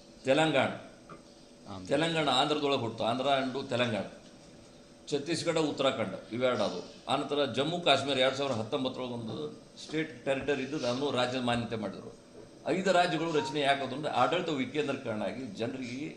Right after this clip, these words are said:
Speaker 1: ಸೌಲಭ್ಯ ತಲುಪಲಿ ಅನ್ನೋ ಉದ್ದೇಶಕ್ಕಾಗಿ ಮಾಡಿದ್ದಾರೆ ವಿನ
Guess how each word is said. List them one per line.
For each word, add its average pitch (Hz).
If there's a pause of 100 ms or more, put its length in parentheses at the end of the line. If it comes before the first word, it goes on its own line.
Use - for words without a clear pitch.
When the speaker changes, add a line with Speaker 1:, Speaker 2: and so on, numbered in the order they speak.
(240)
Speaker 1:
ಸೌಲಭ್ಯ 135
ತಲುಪಲಿ 156
ಅನ್ನೋ 139
ಉದ್ದೇಶಕ್ಕಾಗಿ 123
ಮಾಡಿದ್ದಾರೆ 110
ವಿನ 104